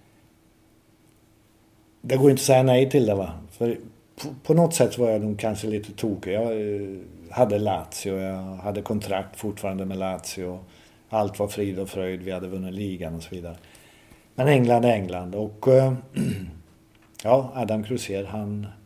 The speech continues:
tuff, ung, lejon.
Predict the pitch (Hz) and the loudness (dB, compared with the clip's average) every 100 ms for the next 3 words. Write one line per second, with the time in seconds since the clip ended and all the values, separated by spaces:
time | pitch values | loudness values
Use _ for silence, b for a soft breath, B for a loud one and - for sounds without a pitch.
0 | _ _ _ _ _ _ - 139 135 135 | _ _ _ _ _ _ -2 4 4 2
1 | - 160 131 107 107 104 - - _ _ | -12 -4 -2 0 0 -4 -14 -20 _ _
2 | _ 113 123 101 92 90 | _ 2 2 2 -4 -8